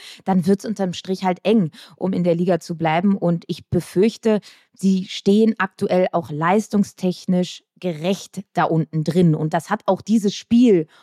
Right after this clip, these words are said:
offenbart. Ich meine, du hast es ja angesprochen, es war wirklich ein Leistungs-, Klassenunterschied fast schon. Äh, Bremen hat ganz, ganz, äh, ganz, ganz erfrischenden Ballbesitzfußball gespielt, sehr viel Tempo gehabt. Sie waren in jeder Situation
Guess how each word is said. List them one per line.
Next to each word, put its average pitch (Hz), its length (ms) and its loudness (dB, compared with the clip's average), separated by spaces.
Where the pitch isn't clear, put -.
offenbart. 165 640 -2
Ich 170 100 -16
meine, 180 220 -4
du 170 80 -2
hast 175 120 -2
es 196 100 -10
ja 190 100 -6
angesprochen, 185 520 -2
es 180 160 -8
war 170 200 -2
wirklich 196 260 -8
ein 170 140 -4
Leistungs-, 185 680 -6
Klassenunterschied 214 800 -10
fast - 260 -6
schon. 220 200 -2
Äh, 180 180 -4
Bremen 220 440 2
hat 190 200 -6
ganz, 226 240 0
ganz, 220 200 -2
äh, 196 280 -4
ganz, 233 220 -2
ganz 214 160 -2
erfrischenden 220 440 -4
Ballbesitzfußball 214 720 0
gespielt, 208 400 -4
sehr 240 140 -2
viel 220 160 -4
Tempo 247 360 0
gehabt. 196 300 -4
Sie 202 100 -4
waren 202 200 2
in 214 100 0
jeder 233 260 0
Situation 220 680 0